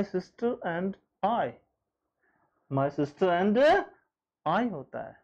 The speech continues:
Is that clear? Next होता है कि भाई, "Your good name" नहीं होता। हम कई बार, many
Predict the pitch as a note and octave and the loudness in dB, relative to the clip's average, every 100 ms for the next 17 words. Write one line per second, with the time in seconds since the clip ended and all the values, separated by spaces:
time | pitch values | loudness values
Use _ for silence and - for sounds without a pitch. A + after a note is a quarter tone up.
0 | _ _ _ C#3+ C#3+ F3+ A3+ C4+ - _ | _ _ _ -2 2 2 2 0 -2 _
1 | - - - _ F#3 B3 B3+ D#4+ D#4 C4+ | -20 -20 -20 _ 0 0 0 2 4 2
2 | C4 C4 C4+ A3+ B3 C4+ - - _ B3+ | 2 2 4 4 4 -2 -18 -20 _ 2
3 | B3+ D4 D#4 D#4 - F#3+ A3 C4 C#4 D4 | 4 6 4 0 -4 2 6 6 8 6
4 | D#4 A#3+ A3 E4 E4+ C#4 D4 D4 E4 F4+ | 6 4 4 4 4 4 6 6 6 6
5 | B3 A#3 A3+ G#3+ B3+ C#4+ B3 C4+ C#4 C#4 | 4 4 4 6 4 4 4 6 6 4
6 | B3+ B3+ | 4 4